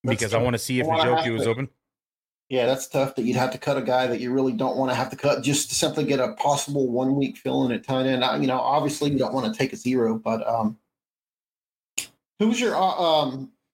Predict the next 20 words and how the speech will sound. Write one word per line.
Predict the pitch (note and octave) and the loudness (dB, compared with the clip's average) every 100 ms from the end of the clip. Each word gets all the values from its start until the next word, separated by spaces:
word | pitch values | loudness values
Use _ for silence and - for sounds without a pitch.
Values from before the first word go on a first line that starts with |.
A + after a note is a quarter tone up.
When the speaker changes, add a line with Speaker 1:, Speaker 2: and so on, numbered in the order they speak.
| _ | _
Speaker 1:
Ingram? | F#3+ B3 F#3 C3+ B2+ F3 | 0 2 2 0 -2 -2
You | |
know, | E3+ | 0
Evan | E3+ A#3 C#4+ | 2 2 2
Ingram, | A3+ A#3+ F3 C3+ C#3 | 2 2 2 0 0
been | G3+ | 0
a | A3 | 2
frustrating | G3 F#3+ F#3+ F3 E3 | 0 2 0 0 0
guy | C#3+ D3 | 2 2
for | E3+ D3 | 0 -2
me, | C#3+ C#3 | 0 0
um, | - A#2+ A#2+ A#2+ | 0 0 0 0
all | B2+ B2 | 0 0
season, | - C3+ A2+ A#2+ A2+ | 0 0 0 0 0
um, | A#2 A#2+ A#2 A2+ | 2 2 2 2
but | B2 D#3 | 0 -2
interesting | - D3+ D#3 C3+ | 0 0 2 0
this | C#3 | 0
week, | C3+ B2+ - | -2 -4 -2
though. | A#2 A#2 | 0 0